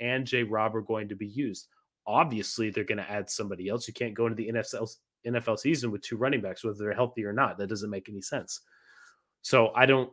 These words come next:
s-, foresee this uphill battle that he continues to talk about in regards to James Robinson. I mean, he's a proven player. Uh, draft capital, you even mentioned this, draft capital gets thrown out the window. James Robinson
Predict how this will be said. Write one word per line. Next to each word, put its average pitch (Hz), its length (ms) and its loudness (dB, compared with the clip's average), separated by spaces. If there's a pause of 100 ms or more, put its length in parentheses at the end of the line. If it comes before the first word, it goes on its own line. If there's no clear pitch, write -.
(140)
s-, - 260 -10
foresee 135 300 4
this 123 280 0
uphill 131 340 2
battle 113 460 4
that 104 160 -4
he 117 100 -2
continues 117 480 0
to 117 80 -12
talk 120 260 2
about 110 280 2 (880)
in 135 180 4
regards 123 460 10
to 120 100 -2
James 117 340 6
Robinson. 117 520 4
I 110 60 2
mean, 113 200 2
he's 120 260 0
a 110 40 -2
proven 123 380 2
player. 101 340 2 (920)
Uh, 110 80 -2 (180)
draft 127 300 8
capital, 127 420 6 (260)
you 139 140 6
even 127 240 6
mentioned 120 260 0
this, 98 120 -8
draft 127 340 6
capital 131 320 4
gets 120 240 0
thrown 127 280 2
out 123 160 4
the 120 60 -2
window. 110 320 -2
James 120 380 0
Robinson 117 680 0